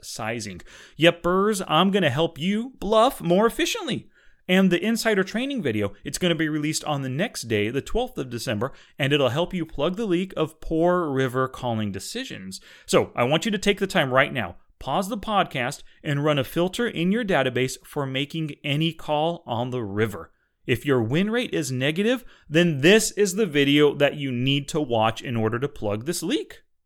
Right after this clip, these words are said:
But in order to watch it, you need to become an insider at the ten dollar level.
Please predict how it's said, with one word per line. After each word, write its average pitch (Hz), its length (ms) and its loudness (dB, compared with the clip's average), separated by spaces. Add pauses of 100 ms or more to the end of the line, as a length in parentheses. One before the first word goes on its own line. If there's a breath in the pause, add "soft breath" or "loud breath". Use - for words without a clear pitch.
(960)
But 160 200 4
in 160 100 4
order 269 220 4
to 320 100 4
watch 262 240 4
it, 277 160 -2 (140 soft breath)
you 165 100 0
need 190 120 6
to 185 60 0
become 196 280 2
an 190 80 4
insider 160 520 0
at 147 180 -2
the 143 60 -2
ten 135 320 -6
dollar 113 300 0
level. 101 400 -2